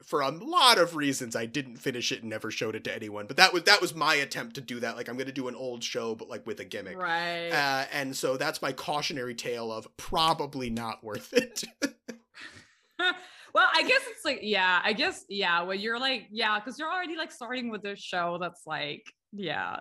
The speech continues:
Speaker 2: there's,
Speaker 1: So g-,
Speaker 2: it's
Speaker 1: generally,
Speaker 2: problematic. <laughs>
Speaker 1: generally, my advice would be, uh, pick a show that is currently airing that you really like. And it's a little tough now 'cause every show is serialized and every show has a
Speaker 2: Yeah.
Speaker 1: plot.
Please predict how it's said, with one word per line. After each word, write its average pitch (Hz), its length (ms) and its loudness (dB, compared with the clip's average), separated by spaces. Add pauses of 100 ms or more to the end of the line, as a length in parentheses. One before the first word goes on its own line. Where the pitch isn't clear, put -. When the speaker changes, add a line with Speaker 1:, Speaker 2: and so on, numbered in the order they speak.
Speaker 2:
there's, 196 440 -4 (320)
Speaker 1:
So - 220 -4
g-, - 220 -8
Speaker 2:
it's 226 200 4
Speaker 1:
generally, 214 480 6
Speaker 2:
problematic. 180 1040 4
<laughs> - 0 -
Speaker 1:
generally, 180 680 4
my 135 220 0
advice 117 580 -4
would 104 180 -12
be, 92 460 -12 (380)
uh, 107 560 -4 (160)
pick 143 200 -8
a 147 60 -4
show 127 280 0
that 113 120 -6
is 107 120 -6
currently 147 560 -4
airing 104 360 -6
that 101 120 -12
you 104 120 -16
really 113 260 -8
like. 98 400 -10
And 95 340 -12 (180)
it's - 140 -4
a 196 60 -2
little 240 200 4
tough 170 240 0
now 147 160 2
'cause 127 160 -6 (140)
every 110 300 -10
show 104 240 -4
is 101 120 -6
serialized 110 680 -8
and 87 160 -14
every 104 280 -10
show 107 260 -4
has 110 140 -6
a 98 80 -12
Speaker 2:
Yeah. 120 420 -6
Speaker 1:
plot. - 20 -20